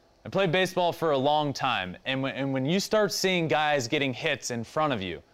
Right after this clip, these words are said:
it just, it makes your confidence higher. It's hard to explain, but hitting really is contagious. On your own team,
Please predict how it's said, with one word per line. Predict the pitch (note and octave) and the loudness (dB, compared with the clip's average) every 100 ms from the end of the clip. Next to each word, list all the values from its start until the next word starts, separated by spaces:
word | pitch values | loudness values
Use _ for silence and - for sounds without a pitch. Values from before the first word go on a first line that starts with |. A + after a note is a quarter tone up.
| _ _ _ _ _ _ _ _ - | _ _ _ _ _ _ _ _ -4
it | D3+ | 0
just, | A#3 - | 2 2
it | E3+ G3+ | 2 2
makes | B3 C4+ A3+ | 2 2 2
your | C4 | 0
confidence | - F3 C3 A#2 G#2 A2+ | 0 -2 0 -4 -4 -2
higher. | G2+ D#2+ C#2+ _ _ _ _ _ _ _ _ _ _ _ _ _ | -2 -2 -8 _ _ _ _ _ _ _ _ _ _ _ _ _
It's | E3 D#3+ | -6 0
hard | G#3+ C#4+ | 2 4
to | G#3+ | 4
explain, | F3 - C3 D#3+ F3 C#3 C#3+ _ _ _ _ | 4 0 0 2 2 -2 -6 _ _ _ _
but | F3+ F3 | 0 0
hitting | D#3 G#3+ A#3 E3 | 2 4 4 4
really | D3 E3+ F3+ E3+ - | 4 4 4 4 0
is | C#3 D3+ C3+ - | 0 2 0 -2
contagious. | B2+ A#2 C#3 B2 F2+ - - - - _ _ _ _ _ _ _ _ _ | -6 -4 -2 -2 -4 -10 -12 -14 -18 _ _ _ _ _ _ _ _ _
On | A#2+ C#3+ | -2 0
your | B2+ | 2
own | C3+ F#3 | 2 2
team, | F#3 A#3 B3+ | 2 2 2